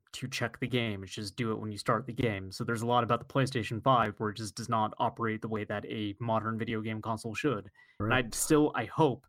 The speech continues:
Speaker 1: they should have by now, but I hope that they fucking patch some of that shit to make it better. 'Cause, like, I, I know that, like, sorting by alphabetical order in that library may not be the way that everybody wants to do it. It's not the way that you wanna do it. But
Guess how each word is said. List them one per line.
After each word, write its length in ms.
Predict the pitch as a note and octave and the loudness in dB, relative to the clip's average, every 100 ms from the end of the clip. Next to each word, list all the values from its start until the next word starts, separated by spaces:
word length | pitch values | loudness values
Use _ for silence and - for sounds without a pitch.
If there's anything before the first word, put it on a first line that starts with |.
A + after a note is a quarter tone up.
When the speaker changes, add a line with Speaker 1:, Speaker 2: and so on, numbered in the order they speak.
| _ _ _ _ _ _ | _ _ _ _ _ _
Speaker 1:
they 120 | C#3 C3+ | 4 4
should 260 | - G#3 | 6 4
have 300 | G#3 E3+ B2+ | 6 4 4
by 200 | C#3 D3 | 4 4
now, 440 | C#3+ E3 A#2+ G#2+ G#2+ | 6 6 4 2 2
but 160 | B2 B2 | 2 4
I 140 | B2+ | 2
hope 300 | G#2 C3+ C#3+ | 2 -2 0
that 140 | D3 C#3 | -2 0
they 160 | C3 - _ - | -2 -4 _ -8
fucking 360 | D3+ C#3 B2 A#2+ | -6 -6 -10 -10
patch 440 | A2+ C#3+ C3+ - - - | -2 -2 -2 -12 -14 -12
some 180 | - B2+ | -4 -2
of 60 | A#2 | -2
that 220 | G#2 - | -8 -8
shit 260 | - G2+ F#2+ _ _ _ | -8 -6 -8 _ _ _
to 80 | - | -8
make 140 | B2 B2+ | -6 -4
it 80 | B2+ | -2
better. 340 | B2 G#2 F#2+ _ _ _ _ _ - | 0 -2 -6 _ _ _ _ _ -2
'Cause, 100 | C#3+ | 4
like, 180 | C#3+ C#3+ | 4 6
I, 120 | C#3+ | 6
I 140 | C#3 D3+ | 6 6
know 180 | F3+ | 6
that, 140 | F3 C3 | 6 4
like, 240 | C#3+ C3+ C3+ - _ _ _ _ _ C3+ | 4 2 -2 -18 _ _ _ _ _ -4
sorting 400 | - D#3 E3+ D#3 | 4 6 6 2
by 140 | C3+ | 2
alphabetical 540 | C#3 C3+ C#3 C#3 C3+ B2 | 4 2 2 2 2 0
order 320 | D3 E3+ C#3 | 0 0 0
in 80 | A#2 | 0
that 140 | A#2 | 2
library 400 | C3+ D3 B2 A#2+ | 2 4 2 0
may 140 | B2 C3 | 2 4
not 180 | C3 | 4
be 80 | C3+ | 4
the 100 | C3+ | 2
way 180 | B2+ B2+ | 2 2
that 160 | B2+ B2 | 2 0
everybody 360 | A#2+ B2 B2+ | 0 0 2
wants 240 | C3 B2+ - | 2 0 -2
to 60 | C3+ | 2
do 180 | F3 G#2+ | 2 2
it. 20 | |
It's 140 | - | 0
not 100 | A#2 A2+ | -2 2
the 40 | |
way 100 | B2+ | 2
that 60 | B2 | 2
you 140 | C3+ | 2
wanna 240 | C#3+ G#2+ G2 | 2 0 -4
do 220 | G2 F#2+ | -6 -6
it. 100 | - _ _ _ _ - | -8 _ _ _ _ -10
But 380 | C3 C3+ B2 | 4 6 6